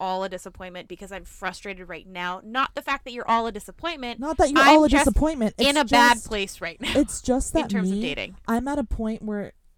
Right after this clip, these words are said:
Speaker 2: I ha-, I'm so comfortable with being alone that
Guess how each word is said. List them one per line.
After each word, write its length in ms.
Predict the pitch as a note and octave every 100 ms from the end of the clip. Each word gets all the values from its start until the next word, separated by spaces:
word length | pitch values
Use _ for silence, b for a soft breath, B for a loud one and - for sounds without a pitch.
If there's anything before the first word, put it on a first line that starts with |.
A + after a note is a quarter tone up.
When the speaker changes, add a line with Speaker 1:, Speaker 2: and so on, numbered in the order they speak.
| -
Speaker 2:
I 420 | G#3 G3+ G#3+ G#3 -
ha-, 180 | F#3 A3 -
I'm 160 | A3
so 240 | - C#4+ D4
comfortable 500 | - A3 G#3+ A3 C4
with 140 | A3+
being 200 | C4 B3+
alone 460 | C4 C4 C4 C#4 C#4+ b b b b -
that 320 | G#3 G3+